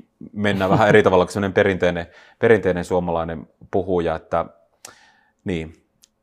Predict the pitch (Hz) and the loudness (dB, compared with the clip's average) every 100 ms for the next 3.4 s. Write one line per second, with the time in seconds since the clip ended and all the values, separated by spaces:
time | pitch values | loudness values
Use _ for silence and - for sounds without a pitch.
0 | _ _ _ 123 117 - 117 120 - - | _ _ _ -2 -2 2 2 2 -2 -10
1 | _ _ - 123 117 107 101 98 110 104 | _ _ -10 -6 0 2 0 0 0 0
2 | - - 101 95 85 85 - 82 - - | -2 -4 0 2 2 0 -6 -16 -18 -18
3 | - 76 90 | -16 -6 -6